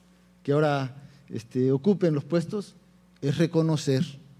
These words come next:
es reivindicar, ¿sí? Es que por fin se apartan ya las políticas machistas, las políticas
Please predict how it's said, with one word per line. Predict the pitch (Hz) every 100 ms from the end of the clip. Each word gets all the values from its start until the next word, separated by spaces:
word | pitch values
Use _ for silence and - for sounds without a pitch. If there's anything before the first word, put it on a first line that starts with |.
| - _ _ _ _ _ _ _ _
es | 131 139
reivindicar, | 156 147 165 156 143 139 139 - - - - - _ _ _ _ _
¿sí? | - 113 - - - - _ _ _ -
Es | 156 165 - - - - _ -
que | 131 127
por | 143
fin | - 190 214 208 190 - - - _ _ _ _ _
se | - 135
apartan | 131 170 160 147 147
ya | 147 151 143 - - - _ _
las | - 120 120 120
políticas | 127 131 143 143 - 123 - - - - _ -
machistas, | 117 - 170 175 165 147 - - - - - _ _ _ _ _ _ -
las | 123
políticas | 123 131 135 143 139 131 127